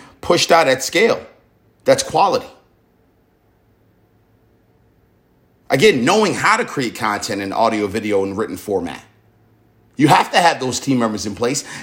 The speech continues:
if your marketing team and initiative is, is, is, is, is, is tapped out. And in most organizations, that's the case 'cause everyone's trying to push out to the world how amazing their product is. Knowing that paid and organic social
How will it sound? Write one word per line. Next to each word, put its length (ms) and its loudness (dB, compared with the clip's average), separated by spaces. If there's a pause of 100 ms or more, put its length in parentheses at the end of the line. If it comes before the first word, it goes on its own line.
(100)
if 200 4
your 80 0
marketing 460 2
team 280 0
and 100 0
initiative 440 0
is, 140 -2
is, 200 -4
is, 160 -6
is, 260 -6
is, 200 -4
is 160 -4
tapped 340 0
out. 380 0 (680)
And 120 0
in 60 4
most 240 4
organizations, 580 2
that's 160 4
the 100 -8
case 300 -2
'cause 140 -4
everyone's 340 -2
trying 340 0
to 280 -4 (720)
push 320 4
out 160 2
to 100 -8
the 80 2
world 300 4
how 160 4
amazing 340 -6
their 80 -4
product 500 -2
is. 340 -20 (3000)
Knowing 380 6
that 220 2
paid 320 0
and 120 0
organic 400 2
social 680 0